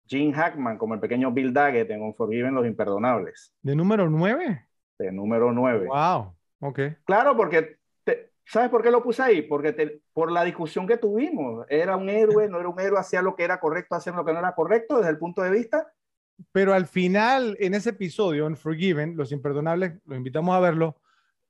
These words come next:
Speaker 2: eh, dijimos que en el momento en el que mató a Ned ya era un villano, era full-fledged villano.
Speaker 1: Está, está, está bien, pero no fue full villano en la película. Entonces, si tuvimos que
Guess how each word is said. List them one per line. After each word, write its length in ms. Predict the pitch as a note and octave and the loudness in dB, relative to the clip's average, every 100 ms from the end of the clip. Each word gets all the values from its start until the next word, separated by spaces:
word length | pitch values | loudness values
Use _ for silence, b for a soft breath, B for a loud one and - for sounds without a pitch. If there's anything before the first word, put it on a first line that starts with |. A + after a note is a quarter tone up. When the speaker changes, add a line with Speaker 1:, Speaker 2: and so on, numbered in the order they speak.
| - | 0
Speaker 2:
eh, 440 | F3+ F3 F3+ - | 2 4 0 -4
dijimos 560 | - D#3 E3+ F#3+ G#3 A3 | -10 -4 0 2 0 0
que 160 | - G3 | 0 0
en 60 | |
el 100 | F3 | 0
momento 320 | E3+ F3+ G3+ | -2 -2 -4
en 60 | B3 | -4
el 60 | G3 | -2
que 100 | G3+ | -2
mató 340 | G#3 G#3 G#3 | -2 -2 -2
a 60 | G3+ | 0
Ned 320 | G3+ G3+ - E3+ | 0 -2 -6 -10
ya 200 | D3+ F3+ | -4 -2
era 100 | F#3+ | -2
un 100 | F#3 | -2
villano, 420 | F#3 F3 B3+ E4 | -2 0 -2 -2
era 140 | E3 D#3+ | -2 -2
full-fledged 680 | - A3 - B3+ D#3+ E3 | -2 -4 -2 -2 -2 -6
villano. 380 | D#3 D3 C3+ G#2 | -6 -4 -2 -4
Speaker 1:
Está, 320 | G2 D#3 - _ | -2 -4 -4 _
está, 160 | _ - - | _ -2 0
está 220 | - D3 | 0 2
bien, 200 | D3+ A3 | 2 0
pero 200 | F3 D3 | 2 2
no 180 | D3 D#3+ | 2 0
fue 420 | D#3 E3 E3+ - _ _ | 0 0 0 -4 _ _
full 220 | - D3 | 0 0
villano 280 | C#3+ D3 D3+ | 2 0 -2
en 60 | E3+ | -4
la 100 | F3+ | -4
película. 380 | C4 B3+ B2+ | -2 -2 -2
Entonces, 280 | A#2 D3 E3+ | -2 -4 -4
si 120 | D#3+ | -6
tuvimos 280 | D3+ D#3+ G#3+ | -2 0 0
que 280 | A3+ F3 D3 | 0 0 -2